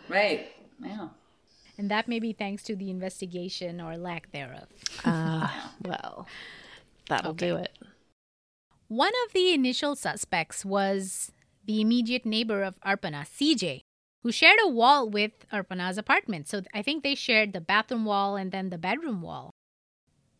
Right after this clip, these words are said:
Speaker 2: Even during the party, they had joked about this. They were flirting with each other, Arpana and C J, about w-, how they could hear each other being intimate with their partners through the walls. They were making fun about this and kind of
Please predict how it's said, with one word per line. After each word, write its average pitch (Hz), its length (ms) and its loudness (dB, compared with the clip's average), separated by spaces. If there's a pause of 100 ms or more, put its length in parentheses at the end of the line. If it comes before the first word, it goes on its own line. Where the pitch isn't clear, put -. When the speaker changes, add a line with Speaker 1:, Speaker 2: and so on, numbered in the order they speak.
(120)
Speaker 2:
Even 330 280 0
during 302 260 0
the 240 80 -2
party, 233 260 4
they 220 100 -2
had 202 220 -2
joked 202 400 -4
about 160 320 -6
this. 139 180 -12
They 233 140 0
were 208 160 -2
flirting 214 580 0
with 185 160 -6
each 165 160 -12
other, 156 240 -10
Arpana 185 460 -4
and 175 120 -4
C 196 200 -4
J, 160 260 -8 (460)
about 196 440 2
w-, 208 140 -14 (120)
how 220 320 6
they 214 120 6
could 214 200 2
hear 190 600 2 (500)
each 220 300 0
other 185 600 2 (380)
being 185 520 -2
intimate 202 560 0
with 180 260 -4
their 165 240 -2
partners 185 640 -2
through 285 240 0
the 392 100 4
walls. 165 380 2
They 196 80 -4
were 208 80 0
making 269 260 0
fun 381 220 4
about 185 240 2
this - 220 -12
and 196 100 -4
kind 226 200 -2
of 220 180 -4